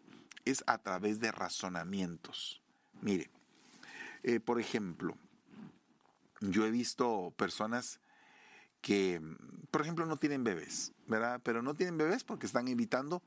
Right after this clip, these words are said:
porque están, por ejemplo, terminando su carrera universitaria. Y entonces viene algún falso profeta o un pseudo profeta y se les acerca. Y se le acerca, por ejemplo, a la, a la hermana que no tiene bebés. Y le empieza a decir,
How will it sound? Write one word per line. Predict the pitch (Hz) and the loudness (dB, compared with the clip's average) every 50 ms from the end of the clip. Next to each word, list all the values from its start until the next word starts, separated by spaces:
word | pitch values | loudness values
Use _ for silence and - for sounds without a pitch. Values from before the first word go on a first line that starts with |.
| - - - - - - - | -12 -20 -20 -20 -20 -12 0
porque | - 120 113 - 113 | 0 0 2 2 0
están, | 98 - - 110 113 117 117 113 113 107 | 0 4 4 2 2 2 0 -2 0 0
por | 110 110 | 2 2
ejemplo, | 101 101 110 127 | 2 2 0 0
terminando | 120 - 110 101 95 95 101 110 120 | 0 0 0 0 0 0 0 0 0
su | 117 - 107 | -2 -2 0
carrera | - 98 90 85 87 90 | 0 0 0 0 -2 0
universitaria. | 92 98 98 107 110 117 147 139 208 208 175 - _ _ _ _ _ _ _ _ _ _ _ _ - - - - - - - - - - - | 0 0 0 0 0 0 2 2 2 2 2 -4 _ _ _ _ _ _ _ _ _ _ _ _ -20 -18 -16 -14 -14 -14 -14 -14 -14 -4 0
Y | - 143 | 2 2
entonces | 139 135 202 202 220 202 | 2 2 0 0 0 0
viene | 180 202 208 208 202 190 | 0 0 0 2 2 2
algún | 170 165 170 190 190 190 190 185 170 | 2 2 0 0 0 0 0 0 -2
falso | 139 - 185 180 185 - - 170 | 4 4 4 4 4 0 -6 -4
profeta | - 139 135 - - - 143 143 - - 175 175 175 | -2 -2 -2 2 2 2 2 4 2 0 0 0 0
o | 135 113 | 0 -2
un | 107 117 113 120 127 131 135 135 123 | -2 -2 0 0 2 2 2 0 0
pseudo | - - - - 127 123 120 113 110 | 0 2 2 4 2 2 2 0 0
profeta | 101 - 104 104 - 117 113 110 - - - - - - - - - - - | 0 0 -2 2 4 4 2 4 0 -4 -6 -6 -12 -20 -20 -20 -20 -12 -4
y | - 104 | -2 2
se | - 110 | 2 4
les | 104 101 92 | 4 4 2
acerca. | 95 87 - 117 104 90 - - 92 85 - | 0 2 2 2 2 2 -2 -4 -4 -4 -2
Y | 80 98 90 | -4 -4 0
se | - - | 2 2
le | 101 98 | 2 2
acerca, | 95 - 135 131 127 131 117 | 2 2 0 2 0 -2 -2
por | 110 110 | 0 -2
ejemplo, | 110 113 117 120 113 | 0 0 2 2 2
a | |
la, | 107 101 92 92 | 2 0 -2 -2
a | - - 101 98 | 0 0 0 0
la | 95 | 0
hermana | 90 92 95 104 98 82 73 - - _ - - - _ | -2 0 2 2 2 2 -2 -8 -18 _ -20 -20 -20 _
que | - 110 | -2 -2
no | 101 104 | -2 2
tiene | 104 127 113 107 95 | 2 2 2 2 0
bebés. | 87 87 87 82 - - - - - _ - - - - - - - | 0 -2 -2 -4 -4 -6 -8 -10 -14 _ -20 -20 -20 -20 -20 -16 0
Y | - 104 | 2 4
le | 101 101 | 4 4
empieza | 92 123 117 - 110 | 4 2 2 2 0
a | |
decir, | 101 117 110 95 | 0 0 0 0